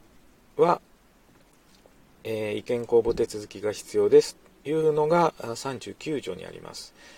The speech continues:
えー、一、命令等制定機関は命令等を定めようとする場合には、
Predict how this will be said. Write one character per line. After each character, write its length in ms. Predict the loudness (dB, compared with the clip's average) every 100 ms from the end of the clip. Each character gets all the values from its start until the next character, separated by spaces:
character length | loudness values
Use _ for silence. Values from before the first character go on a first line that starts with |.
| -20 -20 -20 -20 _ _ _ _ _ _ -6
え 180 | -4
ー、 40 | -4
一、 280 | -8 -8 -4
命 240 | 4 6
令 160 | 8 6
等 240 | 6 4
制 240 | 4 4 4
定 160 | 4
機 140 | 2 -2
関 200 | -8 -4
は 120 | -4
命 180 | -2 0
令 180 | 0 -4
等 320 | -4 0 2
を 60 |
定 260 | 2 0 -4
め 100 | -4
よ 80 | -6
う 40 |
と 100 | -6
す 140 | -10 -10
る 120 | -12
場 180 | -10 -10
合 60 |
に 140 | -8 -6
は、 220 | -6